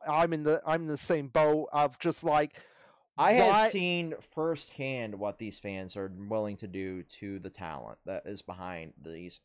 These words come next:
Speaker 2: fucking characters. 'Cause I
Speaker 1: Yeah.
Speaker 2: go to conventions and I've seen them outright harass fucking voice actresses firsthand because they didn't like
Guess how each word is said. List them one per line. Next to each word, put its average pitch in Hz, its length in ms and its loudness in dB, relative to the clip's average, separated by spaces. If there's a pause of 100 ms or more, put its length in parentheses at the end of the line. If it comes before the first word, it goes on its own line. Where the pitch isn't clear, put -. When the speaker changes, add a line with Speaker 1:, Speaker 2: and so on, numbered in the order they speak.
(240)
Speaker 2:
fucking 90 300 -12
characters. - 600 -18 (760)
'Cause 107 80 -8
I 113 120 4
Speaker 1:
Yeah. 151 120 4
Speaker 2:
go 120 80 2
to 120 80 -6
conventions 160 500 -2
and 120 140 -6
I've 120 160 -2
seen 143 260 -6
them 117 200 -4 (420)
outright 143 480 0
harass 165 580 4 (220)
fucking 135 520 0 (100)
voice 156 260 4
actresses 104 560 -4 (680)
firsthand 135 540 2
because 127 380 0
they 135 120 2
didn't 127 240 0
like 123 300 -2